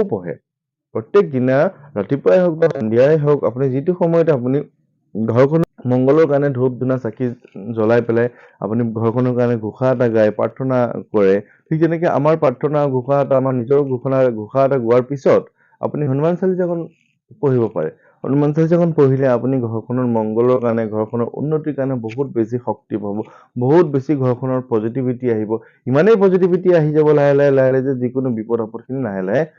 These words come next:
দূৰ হৈ যায়। এতিয়া হনুমান চালিচাত কোৱা হৈছে যে "বুদ্ধিহীন তনু জানিকে সুমিৰ পৱন কুমাৰ।" হে পৱন কুমাৰ, আমি বুদ্ধিহীন, আমাৰ, আমাৰ একদম বুদ্ধি নাই, আমি একোৱেই নাজানো। আমি যেতিয়া হনুমান চালিচাখন পঢ়িবলৈ লওঁ,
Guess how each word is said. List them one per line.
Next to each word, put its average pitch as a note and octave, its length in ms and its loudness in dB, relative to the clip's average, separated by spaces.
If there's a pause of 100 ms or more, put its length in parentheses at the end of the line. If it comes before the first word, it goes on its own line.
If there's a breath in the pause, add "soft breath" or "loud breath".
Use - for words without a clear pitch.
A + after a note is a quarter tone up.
(220 soft breath)
দূৰ C#3 300 4
হৈ D#3+ 180 4
যায়। G2 220 0 (240 soft breath)
এতিয়া D3 260 2 (240)
হনুমান C#3 360 0
চালিচাত F#3 360 0
কোৱা D3+ 240 2
হৈছে D3 340 0
যে C#3+ 120 -2
"বুদ্ধিহীন D#3+ 600 0
তনু E3+ 240 0
জানিকে C#3 460 0
সুমিৰ F3 380 0 (100)
পৱন B2+ 340 0
কুমাৰ।" G#2+ 360 -2 (400)
হে C3+ 80 0
পৱন B2+ 320 2
কুমাৰ, C#3+ 260 -4 (280 soft breath)
আমি C3+ 180 0
বুদ্ধিহীন, B2 600 0
আমাৰ, A#2+ 260 -2 (140)
আমাৰ A#2+ 340 -2
একদম C#3 420 -2
বুদ্ধি C3 320 -2
নাই, G#2 180 -2
আমি C#3 200 -4
একোৱেই D3 300 -2
নাজানো। G#2+ 340 -2 (160)
আমি C3 260 -4
যেতিয়া E3 320 0
হনুমান B2+ 340 0
চালিচাখন E3 460 -2
পঢ়িবলৈ A#2+ 460 -2
লওঁ, G#2+ 260 2